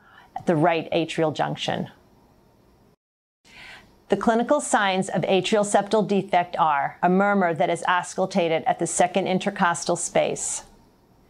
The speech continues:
This split second heart sound occurs with the delay in closure of the pulmonary valve because of the volume overload on the right side of the heart. It is fixed because the split does not vary with respiration.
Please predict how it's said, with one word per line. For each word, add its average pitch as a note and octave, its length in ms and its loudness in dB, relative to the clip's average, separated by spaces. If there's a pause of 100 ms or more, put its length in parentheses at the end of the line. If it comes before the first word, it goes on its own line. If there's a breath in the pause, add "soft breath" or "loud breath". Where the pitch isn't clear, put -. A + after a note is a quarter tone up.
(360 soft breath)
This G3+ 200 2
split G#3 520 0
second A#3 380 2
heart G3+ 280 0
sound F3 340 0
occurs F3 520 0
with A#3+ 140 -2
the F3 60 0
delay E3+ 440 2
in G#3 100 -2
closure E3 680 0 (160 loud breath)
of - 160 -2
the E3 60 2
pulmonary F#3 560 2
valve D3+ 560 0
because D#3+ 340 0
of E3 80 0
the D#3+ 80 2
volume F3 480 2
overload D#3+ 720 0
on E3 140 -2
the D#3 100 2
right D#3+ 320 2
side E3 240 2
of D#3 80 -2
the E3+ 120 2
heart. D3 380 0 (840 soft breath)
It F3+ 100 4
is G3+ 220 0
fixed - 480 -2
because F3 320 0
the D#3+ 100 -2
split - 600 0
does E3+ 200 0
not E3+ 280 2
vary D#3 360 2
with D3+ 240 -4
respiration. D3+ 880 -2